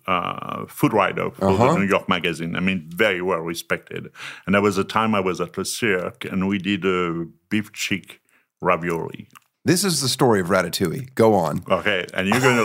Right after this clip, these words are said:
Speaker 1: like this.
Speaker 2: <laughs>
Speaker 1: And she wrote a review, so it was not for me personally, but for the restaurant,
Speaker 2: Okay.
Speaker 1: because I was, I was the sous chef there.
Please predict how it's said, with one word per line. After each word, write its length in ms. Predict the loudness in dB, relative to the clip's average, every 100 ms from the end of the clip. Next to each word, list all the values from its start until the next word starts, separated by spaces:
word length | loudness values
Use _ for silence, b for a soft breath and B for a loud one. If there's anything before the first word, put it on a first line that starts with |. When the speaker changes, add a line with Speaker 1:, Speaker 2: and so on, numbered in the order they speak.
| 2
Speaker 1:
like 120 | 0 0
this. 320 | -4 -4 -8 -10
Speaker 2:
<laughs> 140 | -14 -6
Speaker 1:
And 180 | -4 -2
she 100 | 2
wrote 260 | 4 4
a 60 | 4
review, 680 | 2 0 -2 -2 -2 -4 -4
so 200 | 0 0
it 40 | 2
was 180 | 0 2
not 300 | 2 0 -4 _ _ _ -18
for 240 | -2 0
me 140 | 2 0
personally, 520 | 2 2 2 0 0
but 200 | 0 -2
for 160 | 0 0
the 100 | 0
restaurant, 400 | 0 -2 0 0
Speaker 2:
Okay. 120 | 0
Speaker 1:
because 200 | 0 2
I 80 | 2
was, 300 | 2 -2 -10 B B
I 60 | 0
was 200 | 0 -2
the 60 |
sous 220 | -6 -8 -8
chef 220 | -8 -8
there. 140 | -8